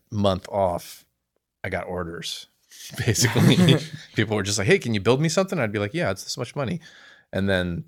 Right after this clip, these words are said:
Speaker 1: they, they would be like, "Okay, cool." So then it was like, "Well, I guess I'm off and running." And yeah, that's,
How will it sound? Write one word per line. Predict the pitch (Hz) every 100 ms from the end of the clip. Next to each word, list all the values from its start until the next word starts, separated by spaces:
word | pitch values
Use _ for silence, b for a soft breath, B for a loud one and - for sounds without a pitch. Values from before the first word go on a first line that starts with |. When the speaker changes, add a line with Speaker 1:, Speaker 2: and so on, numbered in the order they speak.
| -
Speaker 1:
they, | -
they | 92 92
would | 85 85
be |
like, | 165 -
"Okay, | 120 127
cool." | - 151 92
So | - 117 101 95
then | 101 98
it | 95
was | 95 -
like, | 98 -
"Well, | 104
I | 113
guess | 98 -
I'm | 104
off | 101
and | 95
running." | 110 107 95 - b b b b b _ _ _ _ _ _ _ _ _ _ _ _ _ -
And | 113 98 -
yeah, | 117 101 90
that's, | - 101 - -